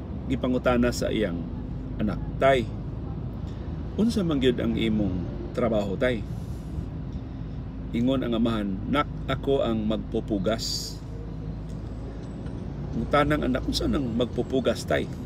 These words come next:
Unsa man imong job description, anak?" <laughs> Ang anak nakasugod na mag-eskwela. Kay bawo na ko siya job description. Ingon ang amahan,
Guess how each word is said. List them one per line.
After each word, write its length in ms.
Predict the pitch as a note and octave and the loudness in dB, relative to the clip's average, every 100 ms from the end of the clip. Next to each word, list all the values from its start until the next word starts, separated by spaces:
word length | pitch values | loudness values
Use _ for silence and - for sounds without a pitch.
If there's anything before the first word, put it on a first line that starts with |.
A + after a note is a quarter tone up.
| - - | -6 -6
Unsa 160 | - C#3+ | -2 0
man 320 | B2+ A2+ G2 - | 2 2 0 2
imong 320 | A#2+ G#2 F#2+ | 2 2 2
job 240 | - A2+ | 4 4
description, 800 | G#2 G#2 - B2 - - A2+ G2 | 2 -4 -2 -2 -2 0 0 0
anak?" 240 | F2+ A2 - | 0 -2 -2
<laughs> 160 | - - - - - - - - - - - - - - | -8 -8 -8 -8 -8 -8 -8 -8 -8 -8 -6 -6 -8 -8
Ang 160 | F#2 F2 | -6 -2
anak 240 | A#2 - | -2 -2
nakasugod 400 | G2+ A2 C3 B2 | -2 0 2 2
na 160 | A#2+ A#2 | 4 2
mag-eskwela. 480 | A#2+ A#2+ - B2+ B2 - - - - - | 0 -2 0 0 0 -4 -8 -10 -8 -2
Kay 160 | G#2+ | 2
bawo 160 | A2+ A#2 | 6 4
na 80 | A2+ | 4
ko 160 | A2 | 2
siya 160 | A#2+ G2+ | 2 4
job 240 | A2+ G#2 | 2 2
description. 640 | A2 G#2+ - A#2+ - B2+ A2+ - - - - - - - - - - - - | 0 -2 0 0 0 0 0 -4 -8 -8 -8 -10 -10 -8 -10 -8 -8 -8 -8
Ingon 320 | - A#2 B2+ C3 | -2 2 4 2
ang 160 | B2+ | 0
amahan, 400 | B2 B2+ A#2 G#2 | 0 2 0 0